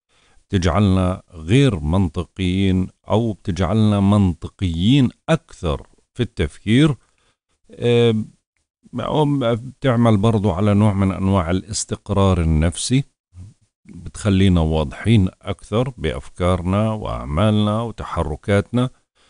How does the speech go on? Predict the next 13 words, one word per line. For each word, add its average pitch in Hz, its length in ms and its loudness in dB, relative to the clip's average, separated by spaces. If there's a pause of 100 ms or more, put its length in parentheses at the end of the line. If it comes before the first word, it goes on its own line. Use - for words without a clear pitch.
(300)
ممكن 147 500 4
ننجز 143 400 4
كثير 131 400 0
من 117 200 4
الأعمال 90 600 0
الصعبة 98 640 -2 (180)
خلال، 85 500 0
خلال 87 480 0
هاي 80 280 0
الفترة 113 640 -4 (520)
اللي 165 340 4
إلها 131 260 4
علاقة 104 640 -2